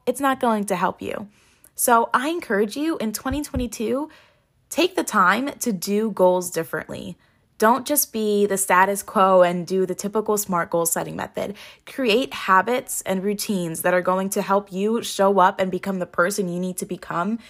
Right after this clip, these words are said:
in order to achieve your goals and create the life of your dreams. So if you're ready to start doing that and making that shift in your life, I really encourage you to join my goal setting workshop on January twenty-sixth,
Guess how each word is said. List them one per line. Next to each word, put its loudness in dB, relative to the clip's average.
in 0
order 4
to -2
achieve -4
your -4
goals -4
and -8
create -6
the -4
life -4
of -10
your -8
dreams. -10
So 2
if -2
you're 4
ready 2
to -8
start 0
doing -2
that 2
and -4
making -4
that -2
shift -4
in -4
your -4
life, -2
I 0
really 0
encourage -2
you -4
to -2
join -2
my 2
goal 0
setting -2
workshop 0
on -2
January -2
twenty-sixth, -6